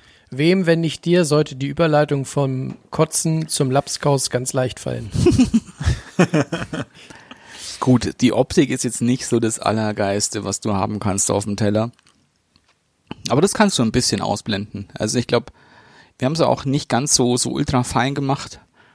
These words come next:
Speaker 3: Es war noch stückig.
Speaker 1: Wollte grad sagen, die Kartoffeln waren noch ganz schön, äh, bröckelig,
Speaker 2: Ja.
Speaker 1: ne? Das war kein
Speaker 3: Ja, aber das fand ich dann auch, dass,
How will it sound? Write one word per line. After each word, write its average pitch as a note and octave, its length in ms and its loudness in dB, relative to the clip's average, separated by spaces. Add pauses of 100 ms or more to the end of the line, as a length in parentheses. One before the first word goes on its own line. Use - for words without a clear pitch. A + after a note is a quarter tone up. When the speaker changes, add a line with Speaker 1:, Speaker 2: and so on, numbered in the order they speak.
(120)
Speaker 3:
Es - 120 -6
war C3 140 2 (100)
noch C3 220 0 (680)
stückig. - 560 2 (500)
Speaker 1:
Wollte C3 200 -2
grad C3+ 140 -2
sagen, F#3+ 180 4
die D3 60 -2
Kartoffeln E3+ 520 2
waren F3 240 2
noch - 460 -6
ganz C#3+ 180 -2
schön, F3+ 300 2
äh, E3 120 0
bröckelig, D#3+ 360 2
Speaker 2:
Ja. B2+ 80 2
Speaker 1:
ne? F#3 120 0
Das D#3 200 -4
war B2+ 100 0
kein E3+ 360 2 (1700)
Speaker 3:
Ja, A2 240 0
aber A2+ 180 2
das A#2 140 0
fand D3+ 180 2
ich C3 60 0
dann A2 120 0
auch, G#2 240 -2
dass, - 260 -2